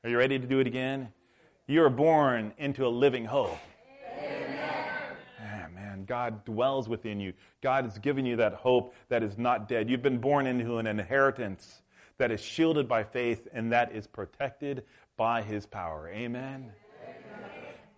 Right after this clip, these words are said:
Speaker 1: It's gonna get better, Peter says. Peter says you need to live with different values than the earthbound values of the world. You need to abstain from the desires that wage war against your soul. See, you have been born again, right?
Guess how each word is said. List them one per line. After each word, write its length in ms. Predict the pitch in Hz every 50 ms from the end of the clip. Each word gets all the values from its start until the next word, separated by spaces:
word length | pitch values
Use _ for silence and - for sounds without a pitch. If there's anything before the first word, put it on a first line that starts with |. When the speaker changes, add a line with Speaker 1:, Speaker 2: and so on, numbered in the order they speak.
| _
Speaker 1:
It's 180 | 123 127 - -
gonna 160 | - 151 143
get 240 | 123 131 113 107 -
better, 220 | - 135 127 131 117 - -
Peter 280 | - - 120 110 107
says. 360 | 98 - 107 98 92 92 87 - _ - - - - _ _
Peter 260 | - 151 151 156 147
says 300 | - - 151 139 135 135
you 80 | 139 143
need 160 | 139 131 127
to 60 | 127
live 320 | 123 127 127 143 147 147
with 260 | 131 131 120 - - -
different 320 | 143 - 131 117 110 107
values 960 | 101 120 120 123 131 139 147 143 127 113 101 92 87 85 85 80 - - - _ _ _ _ _ _ _ _ _ -
than 140 | 135 123 123
the 80 | 120
earthbound 560 | - 156 143 135 - - - 131 127 120 110
values 500 | 107 120 113 120 120 117 117 113 107 107
of 200 | - - 113 107
the 80 | 104 110
world. 540 | 95 101 101 101 101 98 95 90 87 85 82 78 _ _ _ _ _ _ _ _ _ _ _
You 80 | - 139
need 180 | 147 135 117
to 80 | - 135
abstain 800 | 113 104 - - - 160 156 156 156 147 131 113 104 95 92 90 80 _ _ _
from 180 | _ 120 113 107
the 60 | 107
desires 540 | 110 110 104 120 117 123 123 131 135 135 117
that 140 | 127 -
wage 480 | 110 110 120 127 143 147 147 139 - -
war 480 | 120 110 113 123 123 127 127 127 131 -
against 380 | - 113 104 113 107 104 - -
your 80 | 107 98
soul. 380 | - - 107 98 87 85 - _ - - _
See, 140 | - 160 147
you 100 | 147 180
have 100 | 165 123
been 140 | 151 131
born 220 | 127 131 139 135 135
again, 280 | 123 160 190 175 143
right? 220 | 127 135 151 170